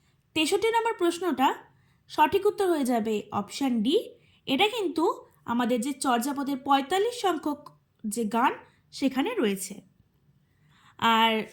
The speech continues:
সিক্সটি ফোর নম্বর প্রশ্নটা আমরা দেখব, এটা সম্ভবত, আহ, অপশন বি হওয়ারই কথা। আর এই যে, আহ, পঁয়ষট্টি নম্বর প্রশ্ন, এর আমরা উত্তর দিয়েছি অপশন এ, মানে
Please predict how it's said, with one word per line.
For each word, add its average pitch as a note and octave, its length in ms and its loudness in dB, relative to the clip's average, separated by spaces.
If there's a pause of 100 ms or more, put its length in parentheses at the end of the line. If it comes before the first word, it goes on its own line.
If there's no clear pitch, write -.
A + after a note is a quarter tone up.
(260)
সিক্সটি F4+ 380 2
ফোর A4 360 4
নম্বর F4+ 200 2
প্রশ্নটা C4+ 380 -2
আমরা B3 180 -2
দেখব, A3+ 480 -2 (360)
এটা B3+ 280 2
সম্ভবত, D4+ 640 0 (760)
আহ, G#3+ 600 -2
অপশন A#3 440 0
বি D#4 160 4 (140)
হওয়ারই A#3 360 0
কথা। G#3 340 -6 (1900)
আর A3 400 2 (180)
এই C#4+ 240 0
যে, E4 400 2 (340)
আহ, A#3 160 -2
পঁয়ষট্টি C4+ 460 2
নম্বর C4+ 220 0
প্রশ্ন, C4+ 400 -2 (500)
এর D4+ 160 0
আমরা C#4+ 340 4
উত্তর B3+ 360 -2
দিয়েছি A#3 420 0 (420)
অপশন - 440 -4 (120)
এ, G#3+ 400 0
মানে C4 260 -2